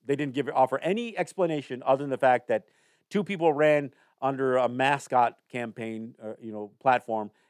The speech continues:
and were elected. So that they interpreted as a referendum from the community, which, you know, issues of social justice should not be determined by,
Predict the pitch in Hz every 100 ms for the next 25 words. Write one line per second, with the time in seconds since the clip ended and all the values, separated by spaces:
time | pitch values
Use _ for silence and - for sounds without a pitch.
0 | _ 120 127 123 131 123 104 90 _ _
1 | _ - 139 131 127 117 104 160 - 139
2 | 143 127 - 151 143 127 123 131 123 113
3 | 110 131 - 131 139 117 104 113 104 107
4 | 110 113 98 87 95 _ 117 117 - _
5 | _ _ _ _ - _ 139 123 151 143
6 | 143 123 120 143 120 104 127 117 104 -
7 | 110 107 101 98 90 101 _ 107 101 95
8 | _ _ _ _ _ _ 104 104 101 95